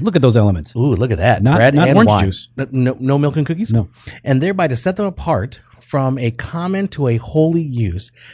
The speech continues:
Speaker 2: and to take the bread, to take the cup, and they communicating also themselves to give both to the, uh, communicants." Right?
Speaker 1: Yeah.
Speaker 2: So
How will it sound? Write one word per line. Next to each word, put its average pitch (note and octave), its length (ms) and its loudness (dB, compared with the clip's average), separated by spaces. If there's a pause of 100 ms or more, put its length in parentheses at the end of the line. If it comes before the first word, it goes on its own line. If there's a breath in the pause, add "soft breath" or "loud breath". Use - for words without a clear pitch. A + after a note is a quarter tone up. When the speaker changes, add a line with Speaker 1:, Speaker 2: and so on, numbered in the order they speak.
Speaker 2:
and A#2 140 -4
to A2+ 60 -10
take F3+ 200 -4
the - 60 -10
bread, B2 520 -4
to G#2+ 100 -12
take - 180 -6
the F#3 60 -12
cup, G2 360 -8 (360 loud breath)
and A#2+ 420 0 (140)
they B2 120 0
communicating D#3+ 880 -4 (180)
also G3 500 -2 (100)
themselves A#2+ 640 -4 (380 soft breath)
to C3+ 100 -2
give C#3+ 540 -4
both C#3 320 -2
to B2+ 100 -6
the, A2+ 100 -4 (240)
uh, A2 400 -4 (460)
communicants." A#2+ 720 -4
Right? - 140 -6
Speaker 1:
Yeah. C3 180 -4 (220 loud breath)
Speaker 2:
So F#3+ 240 0